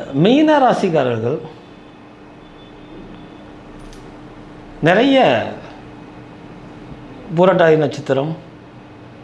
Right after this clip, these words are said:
உத்திரட்டாதி நட்சத்திரம் இப்படி நிறைய இருந்தாலும், "சார், நீங்க இந்த பன்னெண்டு ராசிகளுக்கு ஒவ்வொரு விஷயம் நீங்க சொல்லிட்டு வந்தீங்க,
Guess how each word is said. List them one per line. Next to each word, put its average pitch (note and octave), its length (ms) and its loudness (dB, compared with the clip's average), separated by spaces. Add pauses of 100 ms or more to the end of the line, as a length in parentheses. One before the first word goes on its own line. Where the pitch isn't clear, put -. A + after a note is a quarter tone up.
(2500)
உத்திரட்டாதி D3+ 420 4
நட்சத்திரம் C3 500 -4
இப்படி C3 180 -4
நிறைய D3 340 2
இருந்தாலும், A#2+ 520 -4 (3000)
"சார், G#3+ 260 0
நீங்க D#3+ 140 4
இந்த B2 240 2
பன்னெண்டு D#3 440 2
ராசிகளுக்கு D#3+ 540 0 (480)
ஒவ்வொரு C3+ 220 2
விஷயம் C#3+ 300 -4
நீங்க B2+ 200 -4
சொல்லிட்டு A#2+ 360 -6
வந்தீங்க, G#2 300 -8